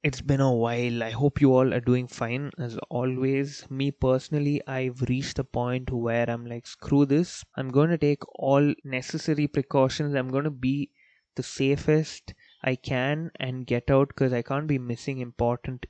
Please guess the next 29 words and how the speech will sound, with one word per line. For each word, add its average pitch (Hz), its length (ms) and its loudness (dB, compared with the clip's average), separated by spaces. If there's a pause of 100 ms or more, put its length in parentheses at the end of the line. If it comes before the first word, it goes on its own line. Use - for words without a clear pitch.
events 127 640 -6
just - 260 -2
because 127 260 -2
of 120 120 0
the 117 100 -4
pandemic." 117 540 -4 (100)
Like, - 240 -12
everybody 143 480 4
are 123 80 4
going 123 320 2
out, 156 300 0 (440)
and 139 220 -4
yeah, 156 220 2
just 143 320 0 (240)
make 135 340 -6
sure 151 160 2
you 139 100 4
take 131 280 -2 (260)
all 143 220 2
precautions, 135 640 -4
be 131 180 0
the 139 140 -2
safest 135 560 -2
you 131 80 4
can, 147 460 -4 (500)
because, 139 480 0
yeah, 139 240 0
I 135 120 -2
attended 147 500 0